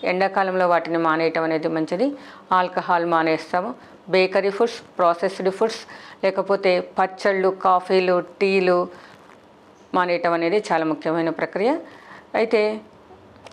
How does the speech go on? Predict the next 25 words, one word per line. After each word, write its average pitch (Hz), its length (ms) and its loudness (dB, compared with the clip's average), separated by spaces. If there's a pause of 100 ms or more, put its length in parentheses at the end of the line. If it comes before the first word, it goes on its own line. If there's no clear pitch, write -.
(1120)
ఫ్రూట్స్ 285 460 0
తీసుకోవాలి. 160 540 0
సీజనల్ 240 480 2
ఫ్రూట్స్ 208 340 -2
అనేది 208 300 -2
చాలా 156 160 2
మంచిది. 160 400 0 (400)
సీజనల్ 214 360 4
ఫ్రూట్స్ 208 280 0
అంటే 202 240 0
మామిడి 190 360 2
పళ్ళు, 190 380 2
ద్రాక్ష, 175 380 0
పుచ్చకాయ, 175 840 0 (500)
లేకపోతే 180 420 -2
తాటి 180 360 2
ముంజలు, 180 560 2 (300)
నిమ్మపండు, 180 680 0 (920)
వీటితో 220 280 2
కూడిన 196 300 2
రసాలు, 170 440 0 (720)
అంటే 185 220 2
మామిడి, 175 580 2
మామిడి 170 360 0
రసము, 165 540 0